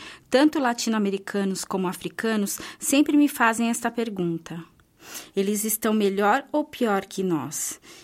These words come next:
Eu respondo que não se pode dizer que estão melhor ou pior. O que posso dizer é que se trata de experiências completamente diversas, nas quais não se pode avaliar o que é melhor ou pior, porque são inavaliáveis, não podem ser valoradas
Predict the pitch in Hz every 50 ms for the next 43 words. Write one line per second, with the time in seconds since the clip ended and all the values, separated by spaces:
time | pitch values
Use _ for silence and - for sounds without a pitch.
0 | - _ 208 233 254 247 233 240 240 - 240 240 247 226 208 208 - - 220 220
1 | 208 240 233 - 247 - 233 214 214 214 202 196 196 190 - 208 202 202 202 -
2 | - - - 214 202 202 196 190 190 190 185 185 202 214 208 208 - - 233 196
3 | 160 151 151 156 - - _ - - - - - - - - 220 220 - 240 233
4 | 254 247 269 269 - 233 214 208 202 202 220 226 220 208 202 196 - - - 214
5 | 208 - 226 208 214 208 220 196 214 208 - - 208 190 190 190 208 214 208 208
6 | 202 - 185 185 - - - 240 240 240 240 226 226 233 214 214 214 214 214 208
7 | 208 214 233 208 202 190 175 160 151 151 - - 165 - - - - - - _
8 | 202 190 185 - - - 220 208 208 190 175 - 208 190 196 - 190 190 - 202
9 | 202 202 196 196 196 190 185 180 180 185 180 185 196 190 190 - - 196 185 185
10 | 175 175 175 185 185 196 208 - - - 220 220 - - 247 233 202 165 151 156
11 | - - - - - _ - 208 214 - 220 214 - 226 220 220 220 220 214 220
12 | 220 220 220 240 226 208 185 170 160 151 - 151 147 - - - - - - _
13 | - 208 214 202 208 220 202 196 202 202 208 - 214 208 214 208 208 202 214 220
14 | 214 202 190 185 185 185 196 208 214 -